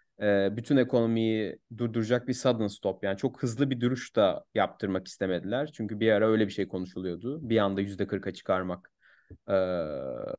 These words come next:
sudden stop vardı. Muhalefetin özellikle ekonomi programı içerisinde. E, Hakan Kara'nın falan böyle ifadeleri vardı. İşte sudden stop gerekir,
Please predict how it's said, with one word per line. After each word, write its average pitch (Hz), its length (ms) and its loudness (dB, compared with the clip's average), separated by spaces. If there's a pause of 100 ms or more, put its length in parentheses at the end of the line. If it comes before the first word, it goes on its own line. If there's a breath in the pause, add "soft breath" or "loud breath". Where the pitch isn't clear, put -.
(160)
sudden 104 320 2
stop 95 340 -6 (480)
vardı. 90 480 2 (140)
Muhalefetin 104 600 4
özellikle 95 440 2
ekonomi 92 340 -2
programı 92 360 0
içerisinde. 87 760 -4 (760)
E, 101 40 0
Hakan 98 580 4
Kara'nın 95 380 0
falan 110 260 0
böyle 101 220 4
ifadeleri 98 560 2
vardı. 90 480 0 (160)
İşte 90 280 -14
sudden 90 260 -4
stop 87 280 -8
gerekir, 85 480 -4